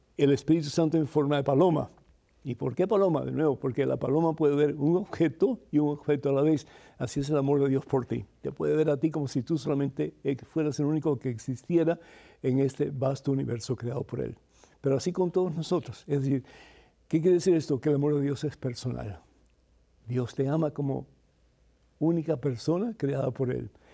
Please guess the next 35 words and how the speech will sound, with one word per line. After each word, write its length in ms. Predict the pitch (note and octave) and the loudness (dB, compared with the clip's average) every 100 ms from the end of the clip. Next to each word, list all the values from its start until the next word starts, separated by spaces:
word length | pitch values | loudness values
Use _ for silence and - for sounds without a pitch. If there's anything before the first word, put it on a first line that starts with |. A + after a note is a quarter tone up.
| - - | -20 -2
Y 80 | D3+ | 0
sin 120 | D#3 | 2
embargo, 360 | C#3 C3 B2+ A#2+ | 2 0 0 -2
somos 560 | - C3+ D3 C3+ F2+ | -2 2 2 2 0
millones 520 | B2 C#3+ C3+ C#3 D#3+ | -2 -2 0 0 0
y 60 | E3 | 0
billones 420 | C3+ C3 C3+ C3 | 0 0 -4 -4
y 80 | D#3 | -4
trillones 500 | E3 D3 C#3 C#3+ C#3 - - - | -2 0 0 0 -4 -18 -20 -4
de 80 | D#3+ | -2
personas 460 | D3+ B2 C3 B2+ - | 0 -2 -2 -4 -6
creadas 260 | B2+ - | -6 -6
por 160 | - - | -8 -8
Él. 100 | B2 - - - _ - | -10 -20 -20 -20 _ -2
En 200 | D#3+ F#3 | 2 2
este 420 | G3 G3 F#3+ D3 | 2 0 0 0
aspecto, 680 | D3+ - - D3 - B2 A2+ _ _ _ - | -4 -2 -2 -2 0 -4 -4 _ _ _ -4
que 200 | C#3+ C3+ | 0 0
es 200 | C#3 - - | -2 -14 -8
los 320 | C#3 C3 G2+ _ _ - | -2 -2 -2 _ _ -6
muertos 640 | B2 B2+ E3 D3+ D#3 C3+ - | -2 2 2 2 0 0 -6
suben 600 | - - E3 D3 B2 A#2 - _ - _ - | -12 0 2 2 0 -4 -10 _ -20 _ -4
a 80 | |
la 100 | B2+ | -2
presencia 480 | A#2+ C3 D#3 D3 D3+ | -2 -2 -2 0 0
de 60 | C3+ | 2
Dios, 300 | C#3+ D3 - | 2 0 -2
es 260 | D3 D3 - | -2 -2 -2
por 260 | - C#3+ C3 | -2 0 0
el 100 | B2+ | -2
poder 400 | C3 D3 E3 E3 | 0 2 0 0
libertador 880 | C#3 C3+ D3+ D#3+ D#3 C#3+ C3+ C#3 C#3 | 2 4 4 2 0 2 2 0 -4
de 200 | D3 A#2+ | -4 -4
Cristo 420 | - G2+ A#2+ C#3 | -2 -6 -2 -2
Jesús. 460 | B2 C3 C3 A#2 | 0 -2 -4 -6